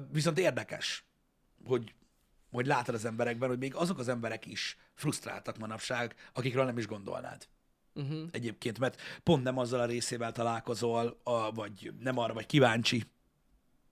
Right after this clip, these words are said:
Speaker 1: vagy mit tudom én.
Speaker 2: Amúgy, nem tudom, én ré-, én néha így visszasírom önmagamat, a régi önmagamat ilyen szempontból, hogy régebben még kevesebb dolog idegesített.
Speaker 1: Mhm.
Speaker 2: Sokkal kevesebb.
Speaker 1: Á, na jó,
Speaker 2: De
Speaker 1: de ez
Speaker 2: azért, mert akkor még nem ismertem annyira az embereket.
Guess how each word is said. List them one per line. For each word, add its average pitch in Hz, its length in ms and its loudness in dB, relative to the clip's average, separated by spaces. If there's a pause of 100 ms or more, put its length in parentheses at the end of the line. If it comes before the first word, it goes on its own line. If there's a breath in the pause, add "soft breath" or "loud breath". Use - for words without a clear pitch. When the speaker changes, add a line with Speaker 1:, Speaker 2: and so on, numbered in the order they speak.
(160)
Speaker 1:
vagy 117 160 -8
mit 123 140 -8
tudom 135 200 0
én. 165 120 0
Speaker 2:
Amúgy, 226 320 0 (160)
nem 185 140 4
tudom, 147 180 2
én 190 100 6
ré-, 254 220 4 (140)
én 214 80 6
néha 233 280 8
így 185 80 8
visszasírom 156 680 2
önmagamat, 143 640 4
a 156 60 4
régi 156 280 8
önmagamat 139 580 2
ilyen 143 160 2
szempontból, 139 600 -2
hogy 147 220 0 (240 soft breath)
régebben 185 500 8
még 240 240 8
kevesebb 113 300 -2
dolog 120 200 -4
idegesített. 113 720 -8
Speaker 1:
Mhm. 139 280 4
Speaker 2:
Sokkal 202 560 6
kevesebb. 123 440 -6
Speaker 1:
Á, - 260 -4 (180)
na 359 80 4
jó, 262 80 6
Speaker 2:
De 233 60 4
Speaker 1:
de 190 120 12
ez 254 60 12
Speaker 2:
azért, 254 260 10
mert 196 140 10
akkor 190 200 6
még 196 80 10
nem 214 100 10
ismertem 151 360 6
annyira 143 200 2
az 127 100 4
embereket. 107 680 -4